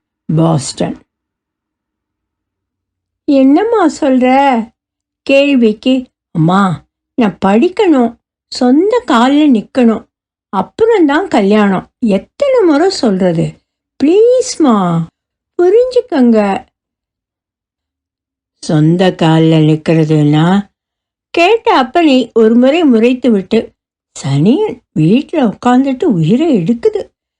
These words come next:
ரிட்டையர் ஆனாலும் கேள்வி கொம்பன்.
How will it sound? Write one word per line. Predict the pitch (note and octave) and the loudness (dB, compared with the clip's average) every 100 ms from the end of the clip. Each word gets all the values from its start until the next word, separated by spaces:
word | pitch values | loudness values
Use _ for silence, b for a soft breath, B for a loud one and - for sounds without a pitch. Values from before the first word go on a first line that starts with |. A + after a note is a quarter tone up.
| _ - | _ -12
ரிட்டையர் | E3+ - C4+ C#4 C4 | -10 -2 0 2 2
ஆனாலும் | B3+ C4 C#4 D#4+ A#4 A#4+ | 2 2 0 0 -2 -2
கேள்வி | C#4+ C4+ E4 E4 D#4 - | -2 0 2 0 -2 0
கொம்பன். | A3 B3 C#4+ | 2 2 -2